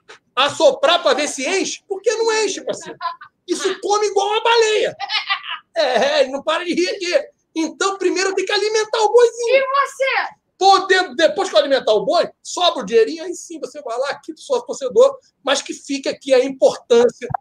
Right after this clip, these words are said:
Speaker 1: de você que tem situação financeira, apto, está apto a dar continuidade no seu plano de sócio torcedor, faça isso pelo amor que você tem pelo clube, rapaziada.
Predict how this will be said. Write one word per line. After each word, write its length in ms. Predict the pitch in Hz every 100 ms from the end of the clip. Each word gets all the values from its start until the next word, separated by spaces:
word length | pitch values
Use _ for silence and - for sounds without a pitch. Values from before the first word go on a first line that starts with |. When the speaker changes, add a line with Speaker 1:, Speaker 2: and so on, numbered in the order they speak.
| _
Speaker 1:
de 160 | 170 233
você 340 | 247 226 - 277
que 140 | -
tem 160 | 247 247
situação 480 | - 247 220 269 294
financeira, 640 | 262 247 - 208 220 214 - - - 269 240
apto, 440 | 240 254 - -
está 380 | - 269 254 233
apto 320 | 240 - 233
a 100 | 240 - _ _
dar 300 | 226 302 -
continuidade 640 | 285 277 254 214 220 233 208
no 140 | 226
seu 200 | - 285
plano 200 | 277 247
de 60 | 240
sócio 180 | 233 -
torcedor, 420 | 208 202 247 254 - _ _
faça 420 | 247 269 247 254
isso 440 | 208 214 202 - - _ _ _
pelo 300 | 240 247 247
amor 360 | 233 196 233 -
que 60 |
você 220 | 226 - 208
tem 220 | 220 214
pelo 220 | 226 233
clube, 240 | 196 160 _
rapaziada. 420 | _ 139 151